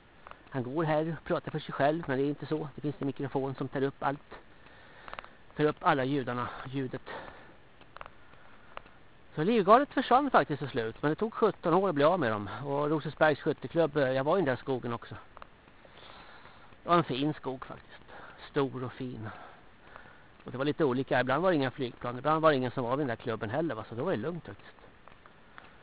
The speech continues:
Man kunde se revar och harar, vet du. Och älg också en gång där. Det är mycket minnen. Mycket minnen faktiskt.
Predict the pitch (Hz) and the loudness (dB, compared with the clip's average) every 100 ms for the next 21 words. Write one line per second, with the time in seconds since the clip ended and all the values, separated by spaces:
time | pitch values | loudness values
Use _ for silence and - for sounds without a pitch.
0 | - - - - 123 113 139 117 117 127 | -20 -18 -18 -10 -6 -4 -2 -2 -4 -8
1 | 110 107 113 - 143 131 104 143 110 - | -8 -8 -6 -2 -2 -2 -8 -8 -8 -12
2 | - 101 - - - 165 185 175 135 123 | -14 -14 -14 -16 -6 2 6 6 4 0
3 | - 127 113 107 104 104 - - - - | -2 -4 -4 -4 -8 -12 -16 -20 -20 -20
4 | - - - - - - - 131 - 143 | -20 -20 -20 -20 -18 -12 -6 -6 -2 0
5 | 160 143 127 98 - - - - - - | 0 0 -2 -4 -14 -20 -20 -20 -18 -18
6 | - - - - - - - - - - | -20 -20 -20 -20 -20 -20 -20 -20 -20 -20
7 | - - - - - - - - - - | -20 -20 -20 -20 -20 -20 -20 -20 -20 -20
8 | - 123 - 151 123 131 135 101 - 107 | -12 -12 -6 -4 -2 -2 -4 -8 -10 -14
9 | - | -12